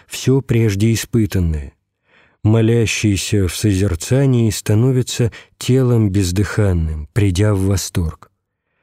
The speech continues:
В созерцании есть мера и различие дарований.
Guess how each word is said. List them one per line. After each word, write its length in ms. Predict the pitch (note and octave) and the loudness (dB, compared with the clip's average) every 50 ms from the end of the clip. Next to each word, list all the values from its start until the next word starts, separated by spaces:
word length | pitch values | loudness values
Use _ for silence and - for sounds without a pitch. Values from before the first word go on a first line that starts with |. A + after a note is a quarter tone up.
| _ _ _ _ | _ _ _ _
В 80 | _ - | _ -16
созерцании 1120 | - - A2+ G#2+ G2 G#2+ A2 F#2+ - - - D3 D3+ D#3 D3+ D3 C#3 C3+ C3 B2+ A#2+ A2 | -2 0 0 2 2 0 0 -2 -4 -2 -2 0 2 2 2 2 2 2 2 2 2 0
есть 480 | G2+ F#2 F2+ G#2+ - C#3 - - - - | 0 0 0 0 0 -2 -2 -6 -2 0
мера 480 | G2+ G2 G2+ A2+ C3 D3 C#3+ C3 C3+ A#2+ | 2 2 4 2 2 2 0 0 0 2
и 120 | A2+ A2+ | 2 2
различие 760 | A2 A2 G#2+ G2 F2+ G2 A#2 B2+ A#2+ - - - G#2+ G2+ F#2+ | 2 2 2 2 0 0 0 0 0 -2 -2 -2 0 0 0
дарований. 720 | F2 F2 G2+ G#2 G#2+ A2 G#2+ G#2+ G2 F2+ D#2 D2 C2+ - | 0 0 0 2 2 2 0 0 0 -2 -4 -6 -8 -14